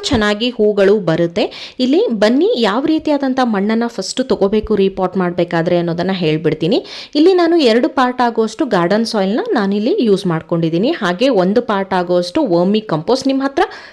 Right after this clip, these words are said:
ಕೌ ಡಂಗ್ ಕಂಪೋಸ್ಟ್ ಇದ್ರೂನು ಓಕೆ, ಏನೂ ತೊಂದ್ರೆ ಇಲ್ಲ. ಹಾಗೆ ಅರ್ಧ ಪಾರ್ಟ್ ಆಗುವಷ್ಟು ನಾನು ಸ್ಯಾಂಡ್‌ನ ಯೂಸ್ ಮಾಡ್ಕೋತಾ ಇದ್ದೀನಿ. ಇನ್ನೊಂದ್ಸಲ ಹೇಳ್ತೀನಿ ರೇಷಿಯೋನ,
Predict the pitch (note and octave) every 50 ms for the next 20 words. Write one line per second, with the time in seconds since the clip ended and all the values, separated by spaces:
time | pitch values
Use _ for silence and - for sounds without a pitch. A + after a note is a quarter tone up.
0 | - _ - D4+ C#4+ D4+ F4 F4 F4+ F4+ F4 E4+ D4+ C4 A#3+ B3+ A#3+ A#3 - -
1 | A3+ G3 G#3+ A#3 B3+ C#4 D#4+ - - F#3+ F#3 F#3 - C4 D#4+ A#3+ G3 G3 G3+ G#3+
2 | G#3+ - E3 E3 E3 E3+ E3+ E3 E3 E3+ A3+ E4+ - - - - - - - D4+
3 | D4 E4+ F#4 - G3+ G#3 G#3 G#3 C4+ C#4 - B3 A3+ A3+ A3 A3+ G3+ F#3+ F#3 G3
4 | F#3+ F#3+ - - F#4+ G4 C#4 G#3 B3+ E4+ E4+ - B3 E3+ E3+ E3+ A3+ D#4+ D#4+ A3+
5 | F#3+ F3 - F3+ D#3+ D3 - - E3+ D#3 D#3+ D3+ D#3 D3+ E3 E3+ - - A#3 B3
6 | D4 D4 D4 D4+ C#4+ C#4+ C#4 A#3+ G#3+ F#3 F#3 F#3 G3 F3+ F3+ F3 F3 E3 E3 E3
7 | - - F3 F3